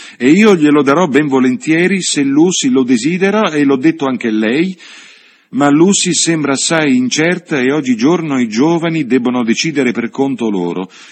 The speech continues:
So che suo figlio le piace perché lei mi racconta sempre tutto, ma non so." "Attenta!" gridò Freddy.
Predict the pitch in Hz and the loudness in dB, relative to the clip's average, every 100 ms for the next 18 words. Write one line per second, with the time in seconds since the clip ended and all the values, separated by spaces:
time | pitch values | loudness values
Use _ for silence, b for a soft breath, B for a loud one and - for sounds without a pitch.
0 | B B - - 147 131 - 113 - - | B B -2 2 2 2 0 -4 -2 -2
1 | 147 123 - 143 131 120 127 127 156 180 | -2 -2 0 0 2 2 2 0 0 0
2 | 180 190 156 135 110 127 120 139 156 165 | -2 -4 -2 -4 -2 -2 0 2 2 2
3 | 139 127 - 156 165 131 - 147 135 135 | 0 -2 -4 -4 -4 -4 -4 -4 -4 -6
4 | - 175 - _ 208 202 B B B B | -2 -4 -4 _ -4 -4 B B B B
5 | B B 123 160 175 156 147 - 175 - | B B 0 2 2 0 -2 0 0 -2
6 | _ - - 214 - - _ - 117 101 | _ -8 -2 -2 -2 -12 _ -8 -6 -6
7 | - 85 71 76 67 | -10 -12 -12 -16 -20